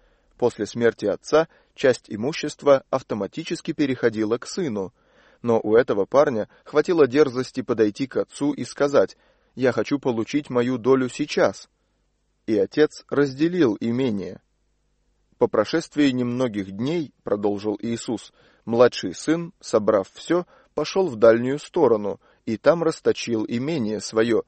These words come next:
живя распутно. Когда же он прожил все, настал великий голод в той стране, и он начал нуждаться. И пошел,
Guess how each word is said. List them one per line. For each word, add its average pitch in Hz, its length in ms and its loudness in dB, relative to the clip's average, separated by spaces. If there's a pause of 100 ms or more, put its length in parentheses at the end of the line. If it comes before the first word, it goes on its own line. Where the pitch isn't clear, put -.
(140)
живя 107 380 0
распутно. 120 640 -4 (800)
Когда 117 340 6
же 113 260 4
он 104 220 0
прожил 107 480 0
все, 165 400 -2 (380)
настал 160 460 0
великий 139 460 -2
голод 139 420 4
в - 60 -20
той 101 180 0
стране, 123 520 -2 (320)
и 117 100 2
он 117 260 2
начал 107 320 0
нуждаться. 131 720 0 (540)
И 131 120 -2
пошел, 160 500 -2